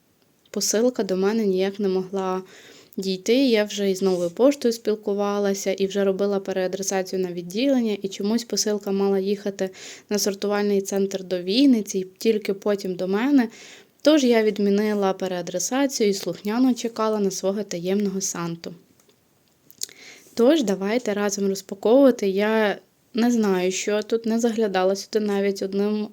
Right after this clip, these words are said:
оком. Тож, давайте разом з вами розпаковувати. Ви просто подивіться на розмір цієї коробки. Я навіть не знаю, що там мене чекає.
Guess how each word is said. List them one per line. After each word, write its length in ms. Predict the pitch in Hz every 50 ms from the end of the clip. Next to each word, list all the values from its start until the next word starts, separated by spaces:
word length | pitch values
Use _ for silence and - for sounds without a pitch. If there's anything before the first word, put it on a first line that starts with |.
| _ -
оком. 420 | 185 180 185 - - 233 285 330 - - - - - - - - - - - - _ _
Тож, 460 | - 196 190 196 226 277 - - - _ _ _ _ _ - _
давайте 440 | 202 - 185 190 202 220 220 - 202
разом 360 | 190 190 196 190 196 190 185
з 80 | 180 185
вами 340 | 190 196 214 240 240 226 233 -
розпаковувати. 840 | 190 190 196 - - 185 190 - 190 180 180 175 180 190 - - - - _ _ _ _ _ _ _ _ -
Ви 120 | - 196 196
просто 440 | 196 - 190 196 226 202 - 226
подивіться 520 | 208 - 180 175 175 185 208 214 208 - 180
на 140 | 180 170 170
розмір 380 | 170 170 196 - 214 180 180
цієї 380 | - - - 180 180 180 180 180
коробки. 540 | 180 - 190 185 175 170 170 - - - - - _ _ _ _ _ _ _ _ -
Я 160 | 196 196 202
навіть 340 | 202 196 190 190 190 196 202
не 100 | 196 190
знаю, 300 | 190 190 190 190 196 196
що 180 | 196 - 196
там 160 | 196 185 185
мене 180 | 185 180 175 170
чекає. 420 | 175 - - - - - 156 170